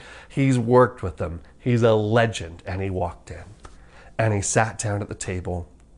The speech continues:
And he started chewing out the guy who worked for South Park that I was talking to because the guy forgot to get a bass amp. And he's like, "How could you forget to get a bass amp? Da, da, da. We're gonna waste all this time." And, and, um, and the, the South Park guy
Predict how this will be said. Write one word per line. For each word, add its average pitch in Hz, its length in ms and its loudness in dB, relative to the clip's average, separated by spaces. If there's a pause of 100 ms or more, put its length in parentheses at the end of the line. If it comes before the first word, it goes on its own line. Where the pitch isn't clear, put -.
(880)
And 107 140 0
he 104 60 -2
started 113 360 2
chewing 113 320 2
out 107 160 4
the 127 80 0
guy 113 240 4
who 120 100 0
worked 110 220 0
for - 80 -14
South 104 380 2
Park 101 240 -4
that 110 100 2
I 101 80 2
was 101 160 0
talking 95 460 -10
to 101 140 -6
because 101 260 -2
the 110 100 -2
guy 139 160 2
forgot 151 280 -2
to 151 40 -8
get 165 100 2
a 156 40 2
bass 202 280 2
amp. 127 300 2 (560)
And 143 180 4
he's 131 120 0
like, 120 140 0
"How - 140 0
could 151 120 -4
you 175 80 -2
forget 156 260 0
to 170 60 -6
get 175 160 0
a - 20 0
bass 175 300 0
amp? 131 200 -4
Da, 175 140 -6
da, 165 80 -8
da. 175 240 0
We're 151 180 -2
gonna 143 460 -4 (160)
waste 180 320 2
all 160 160 2
this 156 220 -2
time." 139 440 4
And, 104 180 0 (440)
and, 120 260 4
um, 107 360 4 (260)
and 104 220 -2
the, 104 80 2
the 110 180 0
South 107 320 2
Park 104 260 -2
guy 95 340 -2